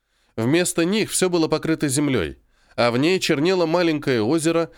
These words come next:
в котором отражалось сосредоточенное лицо Луисы.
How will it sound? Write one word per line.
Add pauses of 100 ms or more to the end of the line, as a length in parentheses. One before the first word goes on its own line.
(180)
в
котором
отражалось
сосредоточенное
лицо
Луисы.